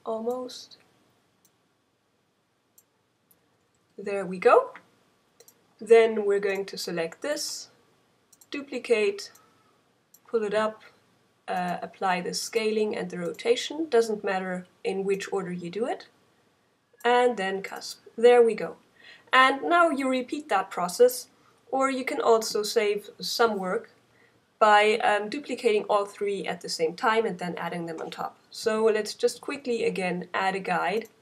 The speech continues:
We don't need this one actually anymore, so I'm just going to drag that into place. Let's see, we want to get exactly that point here.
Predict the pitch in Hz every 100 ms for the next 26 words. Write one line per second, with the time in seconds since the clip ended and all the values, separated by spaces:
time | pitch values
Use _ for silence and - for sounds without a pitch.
0 | _ _ _ _ - 311 302 294 226 220
1 | 220 196 - 170 165 170 - 190 175 165
2 | 170 160 165 180 - 220 208 196 - 185
3 | 180 180 185 170 165 - - 180 175 175
4 | 170 165 - - - _ _ _ _ _
5 | _ _ _ _ _ 180 180 - 233 262
6 | 262 208 196 185 - 180 - 175 180 180
7 | - - 180 170 175 170 - 180 175 -
8 | - 208 220 - 320 339